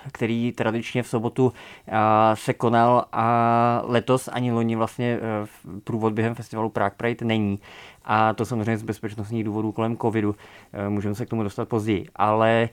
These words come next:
eh, je potřeba si uvědomit, že festival Prague Pride je tady proto, aby, eh, zprostředkovával, eh, životní příběhy L G B T Q I lidí, eh, široké veřejnosti,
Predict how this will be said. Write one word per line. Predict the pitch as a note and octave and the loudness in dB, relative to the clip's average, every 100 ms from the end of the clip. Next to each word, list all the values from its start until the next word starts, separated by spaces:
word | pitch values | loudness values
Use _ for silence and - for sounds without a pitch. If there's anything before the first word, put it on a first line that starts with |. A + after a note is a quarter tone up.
| - - - - | -8 -20 -20 -4
eh, | G#2 G#2+ G#2+ G#2+ G#2+ G#2+ E2 | 2 4 6 6 4 2 -2
je | - A#2 | -2 -2
potřeba | B2 - C#3+ | 0 2 2
si | D#3+ | 4
uvědomit, | C#3 C3 C3+ C3 | 2 4 4 2
že | C#3+ C#3 C3 - - | 4 4 2 -2 -6
festival | C3 C#3 C#3 | -4 2 2
Prague | C3 A#2+ A#2 | 4 2 2
Pride | C3 B2 B2 | -2 -2 -2
je | |
tady | B2 B2+ | -2 0
proto, | B2 A2 A2 F#2+ | 0 0 0 -2
aby, | G#2 A2 A#2 A#2 - - - - | -4 0 0 0 -4 -20 -20 -4
eh, | A2+ A2 | 2 2
zprostředkovával, | G#2+ - C3+ - - D3 - A#2+ A#2 A2 A2 A2+ A2 A2+ G#2+ | 0 -4 -4 -4 -4 -4 0 4 4 4 2 2 -2 -4 -2
eh, | G#2+ | 0
životní | A#2+ A#2 C3 A#2 | 0 0 -2 -6
příběhy | - A#2+ A2 A2+ | -4 -2 0 0
L | A2 | -4
G | A2+ A#2 | -4 -6
B | A2+ | -8
T | B2 G#2+ | -8 -10
Q | - A#2 | -4 2
I | A2+ A2+ | 2 2
lidí, | A#2 G#2+ G#2+ G#2+ G#2+ A2+ | 0 -2 -4 -2 -4 -4
eh, | G#2+ | -4
široké | G#2 A#2 G2+ A#2+ | -2 -4 -2 -2
veřejnosti, | A2+ A2+ G#2+ G2+ - D#2 | -2 -2 -4 -6 -10 -10